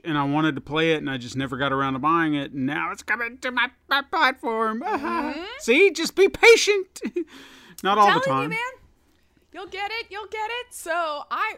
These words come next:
Speaker 2: I mean,
Speaker 1: But I'll look into
Speaker 2: I,
Speaker 1: Axiom
Speaker 2: I'm not
Speaker 1: Verge.
Speaker 2: excited. I, yeah, I'm kinda surpri-, like, okay, I shouldn't say it like that. Like, "How dare you not have seen it?" But, um,
Speaker 1: I'm
Speaker 2: I do think it's a Steven game. I do
Speaker 1: I
Speaker 2: think
Speaker 1: mean,
Speaker 2: it's
Speaker 1: it's, it's definitely something I've heard about,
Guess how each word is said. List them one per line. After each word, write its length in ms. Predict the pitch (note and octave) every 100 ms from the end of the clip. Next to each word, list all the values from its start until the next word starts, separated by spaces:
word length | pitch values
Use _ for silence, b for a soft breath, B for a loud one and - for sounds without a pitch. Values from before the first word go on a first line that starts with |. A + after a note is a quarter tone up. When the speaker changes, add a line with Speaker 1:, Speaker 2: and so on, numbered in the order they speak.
| -
Speaker 2:
I 160 | A3+
mean, 480 | C#4 C#4+ D4 D4+ C#4+ _ - B B _ _ C#3+
Speaker 1:
But 100 | D#3+
I'll 160 | C#4+
look 180 | G4 A#3
into 160 | G#3+ D3+
Speaker 2:
I, 40 |
Speaker 1:
Axiom 180 | C#3+ - C#4+
Speaker 2:
I'm 40 |
not 220 | C#4 G3+
Speaker 1:
Verge. 60 | F#3
Speaker 2:
excited. 300 | E3 G#3 G3 -
I, 100 | - -
yeah, 160 | E4 D4+
I'm 60 | C#4
kinda 240 | F4+ F#4+
surpri-, 440 | F#4 E4 - -
like, 200 | B3+ A3+ _ _ _ _ -
okay, 180 | F#3+ D#3+
I 80 | E3
shouldn't 300 | F#3+ A#3 E3
say 140 | E3
it 100 | D3+
like 160 | D#3 D3+
that. 140 | D3
Like, 180 | D3+ D#3
"How 260 | - G4 E4+ -
dare 380 | B3 - G#4+ F#4
you 240 | G#3+ A3
not 300 | G#3+ B3+ -
have 140 | C#4 G3
seen 380 | - A#3+ E4 D#4
it?" 240 | G#3 - -
But, 200 | F#3+ D#3 _ b b
um, 120 | G3
Speaker 1:
I'm 140 | F3 G#3+
Speaker 2:
I 120 | F3
do 180 | E3+ F3+
think 260 | E3+ D#3 D3
it's 180 | C3+ -
a 120 | C3
Steven 360 | - C#3+ B2
game. 240 | A#2+ B1 - - _ _
I 60 | E3+
do 80 | E3
Speaker 1:
I 40 |
Speaker 2:
think 100 | E3
Speaker 1:
mean, 180 | F#3 F3+
Speaker 2:
it's 220 | G3 F#3
Speaker 1:
it's, 80 | -
it's 220 | F#3 -
definitely 500 | D3+ D#3+ F#3+ G3+ F3
something 300 | - F3+ D#3+
I've 160 | C#3+ A2
heard 260 | - C3+
about, 380 | E3+ F#3+ A3+ -